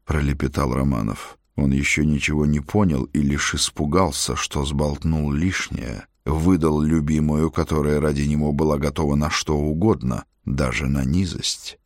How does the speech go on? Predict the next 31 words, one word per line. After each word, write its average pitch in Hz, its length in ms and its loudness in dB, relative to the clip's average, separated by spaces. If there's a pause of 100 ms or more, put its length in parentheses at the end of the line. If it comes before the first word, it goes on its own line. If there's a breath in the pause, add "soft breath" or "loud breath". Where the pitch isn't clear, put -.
(140)
Дарборио 69 680 0
смертельно 64 680 -2
побледнел. 62 760 -4 (180)
"Что?" 53 920 -4 (240)
Однако 65 480 0
Алеше 71 360 0
стало 69 320 0
не 69 160 2
до 71 200 0
оскорбленных 69 840 0
чувств - 400 -6
итальянца. 62 760 -4 (160)
Страшная 78 760 2
невозможная 76 800 2
мысль 85 420 2
заставила 76 600 2
его 78 260 2
развернуться 76 800 0 (180)
и 92 80 2
со - 200 4
всех - 340 -2
ног 76 260 0
броситься 78 540 0
вверх 71 380 -2
по 78 80 0
лестнице. - 680 -2 (160)
Вихрем 80 640 2
пронесся 80 580 2
он 73 180 2
по 71 100 -6
коридору, 80 600 2